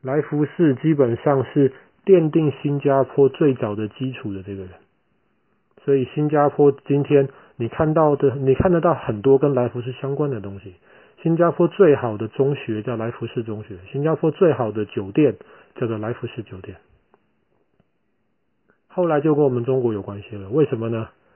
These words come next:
因为当东印度公司占领了新加坡，然后把新加坡建立了港口、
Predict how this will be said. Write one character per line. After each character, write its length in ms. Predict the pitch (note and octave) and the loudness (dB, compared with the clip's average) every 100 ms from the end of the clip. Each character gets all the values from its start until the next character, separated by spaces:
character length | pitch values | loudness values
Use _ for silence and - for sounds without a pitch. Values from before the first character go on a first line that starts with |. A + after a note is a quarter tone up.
| _ _ _ _ _ _ _ _ _ _ _ _ _ _ _ _ _ _ - | _ _ _ _ _ _ _ _ _ _ _ _ _ _ _ _ _ _ -2
因 160 | C#3+ | 2
为 120 | D3+ | 2
当 220 | D3 D3 C#3+ | 2 0 2
东 240 | D#3 E3 | 2 4
印 80 | D3+ | 4
度 140 | D3+ | 4
公 200 | D3 D3 | 4 2
司 180 | - D3 | 0 -2
占 260 | C#3 E3+ C#3 | 2 2 2
领 160 | A#2 | 0
了 80 | G#2+ G#2+ | -4 -6
新 160 | B2+ A#2+ | -4 -2
加 180 | A#2 | -2
坡， 320 | A#2 A2 A2+ A2 | -4 -6 -6 -4
然 120 | A#2+ | -2
后 100 | C3+ | 0
把 160 | A#2+ A2 | 0 -4
新 160 | C#3+ C#3 | -4 0
加 180 | C#3 C3+ | 2 4
坡 280 | D3 C#3 C#3 - _ _ | 6 6 4 -20 _ _
建 200 | - F3 | 2 4
立 120 | E3 D#3 | 6 6
了 120 | C#3+ | 4
港 260 | C3+ C3+ D3 | 4 0 0
口、 320 | - C3 | 0 0